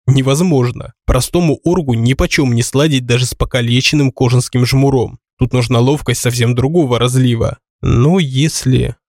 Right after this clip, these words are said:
У Дениса захватило дух. Что, если группировщик сказал им правду? Что, если Николай в самом деле бывший гвардеец? Тогда да, тогда может быть. Очень даже может.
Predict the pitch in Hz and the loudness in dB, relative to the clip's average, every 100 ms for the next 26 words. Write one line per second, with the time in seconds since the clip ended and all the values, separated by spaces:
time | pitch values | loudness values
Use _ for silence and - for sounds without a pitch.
0 | _ - 135 131 123 - 147 143 131 120 | _ -2 2 2 0 0 -2 0 0 0
1 | 123 120 120 113 131 _ _ _ _ - | 2 2 2 -2 -4 _ _ _ _ -8
2 | - - 180 160 131 - 123 131 123 131 | -6 -2 0 2 0 0 -2 -2 -2 -2
3 | 131 139 139 - 139 123 123 131 - 151 | 0 -2 -2 -2 0 0 0 0 0 -2
4 | 120 120 110 - _ _ _ - - - | -2 -4 -8 -8 _ _ _ -6 -4 -2
5 | 127 113 120 - 120 123 127 135 165 - | -2 -2 -4 0 0 2 2 0 0 0
6 | - 131 135 123 120 135 170 151 127 120 | 0 2 2 0 0 0 0 0 0 0
7 | - 127 131 131 131 123 113 113 - - | -2 0 0 0 0 -2 -4 -12 -20 -20
8 | _ _ _ _ - 117 120 127 120 151 | _ _ _ _ -4 -2 -2 0 0 0
9 | 151 139 113 - - 135 127 117 117 120 | -2 -2 0 -4 -4 -4 -2 -2 -2 0
10 | 147 147 120 - - _ 131 147 156 156 | 0 -2 -4 -6 -20 _ 0 2 2 0
11 | 139 127 135 151 139 120 110 - | 0 0 2 2 2 0 -4 -8